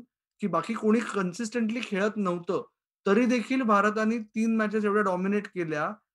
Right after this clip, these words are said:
आणि लोअर मिडल ऑर्डरनी भारताला प्रत्येक वेळेस जेव्हा आवश्यक आहे, तेव्हा त्याची सुटका केली. यावरून लक्षात येतं की ह्या टीमची डेप्थ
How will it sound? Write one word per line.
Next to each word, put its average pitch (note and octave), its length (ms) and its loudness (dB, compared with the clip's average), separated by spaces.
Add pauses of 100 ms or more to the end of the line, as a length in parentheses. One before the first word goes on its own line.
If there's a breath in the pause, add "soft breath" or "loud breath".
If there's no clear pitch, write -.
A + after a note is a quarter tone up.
(280)
आणि A3+ 380 2 (340)
लोअर G3+ 280 6
मिडल A3+ 300 4
ऑर्डरनी G#3+ 520 4
भारताला F3 560 -2
प्रत्येक G#3+ 500 -4
वेळेस A3+ 220 2
जेव्हा G#3 260 0
आवश्यक F#3 440 -2
आहे, C#3+ 300 -2
तेव्हा - 480 2
त्याची A#3 220 2
सुटका G#3 300 -4
केली. F3 420 -6 (300)
यावरून G#3 420 6
लक्षात G#3+ 320 0
येतं G3+ 220 -2
की A3 300 -4
ह्या E3+ 160 -2
टीमची G3+ 420 -2
डेप्थ F3 500 -6